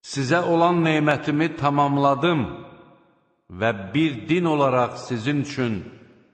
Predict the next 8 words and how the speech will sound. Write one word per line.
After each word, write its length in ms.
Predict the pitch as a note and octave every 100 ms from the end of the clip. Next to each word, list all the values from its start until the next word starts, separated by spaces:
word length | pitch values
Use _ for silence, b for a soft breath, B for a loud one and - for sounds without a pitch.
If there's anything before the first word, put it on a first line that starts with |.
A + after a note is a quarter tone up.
| _ _ _ _ _ -
İslamı 600 | - - A2 G#2 G2+ A#2+
bəyənib 540 | B2 A2+ G2+ F2+ E2+
seçdim. 520 | - E2+ - - D#2 C#2+ _ _ _ _ _ _ -
Hər 220 | A2 A#2+
kəs 300 | - B2+ A2 -
günaha 400 | A#2 A2+ G#2 A#2
meyl 320 | A#2 A#2 A2+ A2
etməyərək 680 | A2 A2+ A2 G#2 G2+ F2+